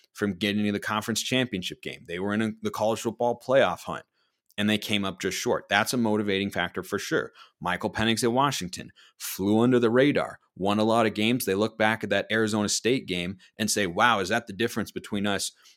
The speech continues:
being in the college football playoff mix?" It was certainly the difference between them playing in and not playing in the Pac-twelve championship game.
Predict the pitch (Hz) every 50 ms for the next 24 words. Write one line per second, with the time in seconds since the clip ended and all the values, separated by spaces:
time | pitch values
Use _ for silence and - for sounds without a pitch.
0 | _ _ 101 117 117 117 107 107 101 98 90 - - 117 110 107 101 - - 104
1 | - 104 98 92 - - 110 107 110 104 98 95 - - 104 104 - - 98 -
2 | - - - 120 127 120 104 107 101 92 87 87 98 95 - 90 90 90 - -
3 | _ - - _ - 98 - - 110 107 101 98 98 95 95 95 95 90 92 _
4 | _ _ _ _ _ - - - 107 104 101 101 98 98 78 85 98 98 98 -
5 | 87 87 90 104 123 131 - - - 92 90 90 90 87 87 90 - - - 95
6 | 90 - - 92 87 - - 120 131 131 - 98 82 73 - - - - - 71
7 | -